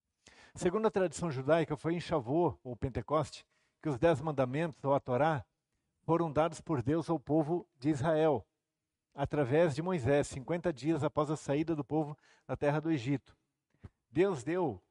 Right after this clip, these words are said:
instrução para que eles, é, para guardarem as festas de Pentecostes por todas as gerações como um memorial.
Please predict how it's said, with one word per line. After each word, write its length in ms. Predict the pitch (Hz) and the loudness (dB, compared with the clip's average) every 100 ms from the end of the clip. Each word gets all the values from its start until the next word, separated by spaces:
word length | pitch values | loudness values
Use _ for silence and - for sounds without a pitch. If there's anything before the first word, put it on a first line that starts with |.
| _ | _
instrução 680 | 165 143 151 - 175 175 143 | -10 -6 -6 -4 -2 -2 0
para 240 | 147 143 | -2 -2
que 560 | - 156 156 143 120 92 _ _ _ _ _ _ _ - | -6 -6 -2 -2 -2 -6 _ _ _ _ _ _ _ -8
eles, 600 | 160 147 151 135 - - _ _ _ - | -2 0 0 -2 -4 -14 _ _ _ -16
é, 580 | 160 135 131 127 123 120 - | -6 -4 -4 -4 -6 -10 -8
para 140 | - 151 | -6 0
guardarem 480 | 156 131 165 165 | 0 0 -2 -2
as 100 | 143 | -6
festas 240 | - 147 - | -6 -6 -8
de 60 | |
Pentecostes 500 | 131 147 - 151 165 | -10 -8 -6 -4 -4
por 180 | - 151 | -6 -12
todas 360 | - 190 185 143 | -6 -4 -4 -6
as 100 | 120 | -6
gerações 480 | 147 147 - 160 - | -6 -6 -8 -10 -8
como 160 | 160 | -8
um 80 | 160 | -6
memorial. 640 | 156 170 170 156 151 107 | -6 -6 -2 -2 -2 -6